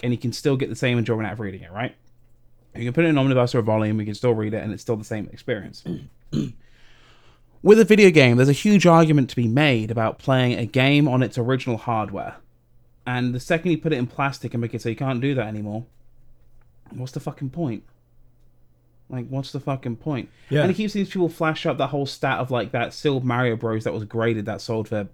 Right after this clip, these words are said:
Speaker 1: what, three million dollars or
Speaker 2: Uh,
Speaker 1: some
Speaker 2: you
Speaker 1: shit
Speaker 2: mean the
Speaker 1: like
Speaker 2: fucking
Speaker 1: that?
Speaker 2: scam? That was a scam?
Speaker 1: Yeah.
Speaker 2: That later on was
Speaker 1: It was a
Speaker 2: revealed to be
Speaker 1: scam.
Speaker 2: a
Speaker 1: It was a
Speaker 2: fucking
Speaker 1: scam.
Speaker 2: scam? And that every single
Speaker 1: Yeah,
Speaker 2: time you
Speaker 1: and
Speaker 2: see a
Speaker 1: people
Speaker 2: fucking game sell for more than fucking a hundred dollars, you're being scammed?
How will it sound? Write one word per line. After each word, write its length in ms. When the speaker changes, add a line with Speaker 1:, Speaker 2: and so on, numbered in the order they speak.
Speaker 1:
what, 160
three 220
million 320
dollars 360
or 40
Speaker 2:
Uh, 80
Speaker 1:
some 60
Speaker 2:
you 80
Speaker 1:
shit 80
Speaker 2:
mean 160
the 60
Speaker 1:
like 80
Speaker 2:
fucking 240
Speaker 1:
that? 40
Speaker 2:
scam? 600
That 120
was 140
a 40
scam? 720
Speaker 1:
Yeah. 180
Speaker 2:
That 100
later 320
on 120
was 120
Speaker 1:
It 40
was 100
a 100
Speaker 2:
revealed 40
to 60
be 40
Speaker 1:
scam. 20
Speaker 2:
a 40
Speaker 1:
It 40
was 240
a 40
Speaker 2:
fucking 180
Speaker 1:
scam. 260
Speaker 2:
scam? 260
And 100
that 140
every 220
single 240
Speaker 1:
Yeah, 60
Speaker 2:
time 200
you 60
Speaker 1:
and 80
Speaker 2:
see 180
a 40
Speaker 1:
people 140
Speaker 2:
fucking 200
game 240
sell 260
for 140
more 180
than 80
fucking 320
a 60
hundred 260
dollars, 400
you're 60
being 200
scammed? 640